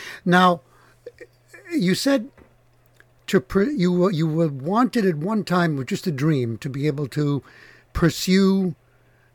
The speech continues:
things that would enhance your spiritual growth. So c-, can you talk about one specific thing that you are able to do now that you are doing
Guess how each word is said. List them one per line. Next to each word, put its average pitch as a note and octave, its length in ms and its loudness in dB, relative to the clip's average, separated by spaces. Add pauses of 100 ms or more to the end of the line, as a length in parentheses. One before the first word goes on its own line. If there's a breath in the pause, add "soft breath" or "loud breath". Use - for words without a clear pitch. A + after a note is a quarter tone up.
things G3+ 600 2
that F3 120 4
would D#3+ 160 0
enhance D#3+ 520 0
your D3+ 160 0
spiritual C#3+ 520 -4
growth. D#3+ 480 0 (640 soft breath)
So F#3 300 2 (500)
c-, F#3+ 120 -6 (100)
can F3+ 120 2
you F3+ 100 6
talk A3+ 300 0
about F#3 240 -2
one G3+ 300 2
specific - 640 -4
thing E3+ 260 0
that B2+ 240 -10
you C#3+ 260 -4 (260 soft breath)
are D#3+ 200 2
able B3+ 280 4
to D#3+ 140 -4
do C#3 260 -2
now C#3 240 -2
that C3+ 200 -8
you D3 140 -2
are G#3 180 6
doing D#3+ 380 0